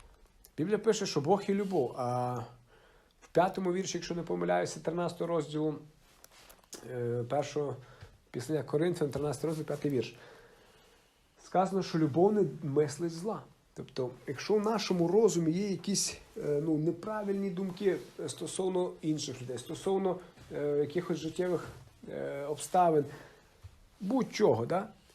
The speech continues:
Якщо ми культивуємо неправильний образ мислення, не біблійний, не Божий образ мислення, то фактично ми не преображаємося в образ Христа. І в першу чергу ми повинні по-,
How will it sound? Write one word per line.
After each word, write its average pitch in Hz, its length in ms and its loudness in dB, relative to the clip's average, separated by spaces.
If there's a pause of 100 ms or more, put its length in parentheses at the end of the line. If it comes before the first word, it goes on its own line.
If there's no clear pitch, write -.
(380)
Якщо - 260 0 (180)
ми 190 260 6 (440)
культивуємо 180 760 6 (320)
неправильний 156 420 6
образ 151 260 4
мислення, 147 400 0
не 160 60 10
біблійний, 156 520 2
не 147 120 2
Божий 147 280 6
образ 120 240 -6
мислення, 151 340 -6 (200)
то - 80 -6
фактично 190 460 -2
ми 185 140 4
не 190 100 6
преображаємося 185 840 -2
в - 20 -4
образ - 200 -6
Христа. - 460 -6
І 147 100 0
в 131 60 0
першу 214 420 0
чергу 180 240 2
ми 156 120 0
повинні 165 320 0
по-, 147 220 -4